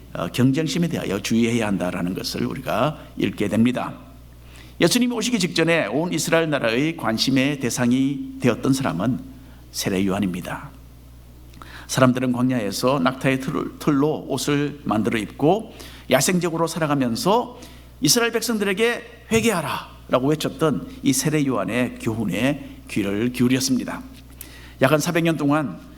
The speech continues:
이스라엘 나라에 선지자가 나타나지 않아서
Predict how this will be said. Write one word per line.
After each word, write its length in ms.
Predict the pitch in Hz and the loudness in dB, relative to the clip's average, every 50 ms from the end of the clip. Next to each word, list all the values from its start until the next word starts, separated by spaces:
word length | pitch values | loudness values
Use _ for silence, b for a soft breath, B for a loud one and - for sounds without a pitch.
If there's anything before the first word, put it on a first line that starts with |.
| B B - | B B -2
이스라엘 400 | 135 131 - 151 156 151 147 147 | 0 2 4 4 4 4 4 2
나라에 680 | 139 135 135 131 127 123 139 156 139 95 80 - - - | 0 0 0 -2 -2 0 0 -2 -2 -4 -6 -10 -10 -8
선지자가 440 | - - 190 185 180 175 185 175 165 | -2 0 0 0 2 0 0 0 0
나타나지 400 | 147 151 - 160 143 139 135 135 | -2 -2 0 0 0 2 2 2
않아서 580 | 131 113 98 95 - 135 147 127 - - - | 2 2 0 0 0 0 0 0 -2 -4 -10